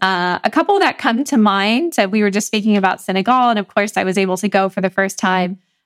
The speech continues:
a few months ago. So we invested in Outsource Minetics or Callispot, uh, which was, uh, quite exciting for us and really keen to see what the team is able to do there in terms of banking as a service and the platform that they're building.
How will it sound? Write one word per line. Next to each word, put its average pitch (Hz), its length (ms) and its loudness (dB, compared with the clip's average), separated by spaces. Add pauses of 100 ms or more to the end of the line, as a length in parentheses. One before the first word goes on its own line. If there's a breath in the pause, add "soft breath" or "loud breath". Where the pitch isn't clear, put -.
a 202 60 0
few 202 200 0
months 185 280 -2
ago. 208 500 2
So 196 260 -2
we 185 180 0
invested 180 680 -2
in - 180 -2
Outsource 175 520 -4
Minetics 240 640 0
or 165 80 0
Callispot, 190 720 -2 (380)
uh, 185 400 0
which 180 320 -4
was, 180 400 0
uh, 185 220 0
quite 190 300 -2
exciting 185 640 -2
for - 120 -2
us 180 300 -2
and 185 120 2
really 180 220 2
keen 185 380 2
to - 120 -6
see 185 220 0
what 180 220 0
the 180 100 0
team 180 480 2 (260 loud breath)
is 196 160 0
able 180 300 0
to 185 140 -2
do 180 240 2
there 196 300 2
in 190 120 2
terms 185 320 0
of 175 140 -2
banking 180 380 2
as 170 140 -2
a 185 60 -2
service 233 520 0
and 185 80 0
the 185 60 0
platform 180 560 -2
that 180 160 -4
they're 175 160 0
building. 214 520 0